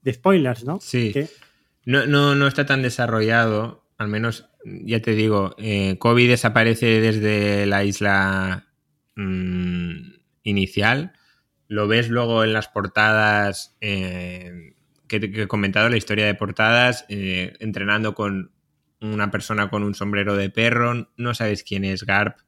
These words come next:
Speaker 2: no sabes que es el abuelo de Luffy, hasta muchísimo más adelante, lo que aquí sería la temporada cuatro o
Speaker 1: Ujú.
Speaker 2: así, ahí ya se desvela el secreto. Esto es la, la, es un material que han adelantado mucho.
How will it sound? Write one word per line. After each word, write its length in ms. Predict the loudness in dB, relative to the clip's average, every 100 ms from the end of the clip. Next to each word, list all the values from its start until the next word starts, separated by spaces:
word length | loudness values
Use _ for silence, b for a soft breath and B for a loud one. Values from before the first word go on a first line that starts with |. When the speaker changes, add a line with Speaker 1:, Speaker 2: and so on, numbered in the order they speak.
| _ _ _
Speaker 2:
no 140 | -2
sabes 240 | 0 0 0
que 60 |
es 80 | -4
el 100 | -2
abuelo 280 | -2 0 0
de 100 | 0
Luffy, 360 | -2 -2 -4 -2
hasta 400 | -4 -6 -8 _
muchísimo 680 | -2 -2 0 0 0 0 -4
más 220 | -2 0
adelante, 640 | 0 2 0 -2 -4 -6 b b -10
lo 100 | -4
que 100 | -4
aquí 160 | -2
sería 220 | -2 2 2
la 120 | 0
temporada 600 | -2 0 2 2 2 0
cuatro 400 | 2 2 2 0
o 20 |
Speaker 1:
Ujú. 80 | 0
Speaker 2:
así, 360 | -2 -4 -6 -10 _ _ -2
ahí 220 | 2 4
ya 120 | 2
se 120 | 0
desvela 320 | 0 0 0
el 80 | 0
secreto. 500 | -2 -4 -2 -2 -2
Esto 160 | -4 -2
es 60 |
la, 120 | -2 -2
la, 160 | -8 -12 -20 -20 _
es 340 | -4 -2 -2 -4
un 260 | -2 0
material 440 | 2 2 2 2 0
que 80 | 0
han 80 |
adelantado 640 | 0 0 -2 0 0 0 0
mucho. 400 | -4 -6 -10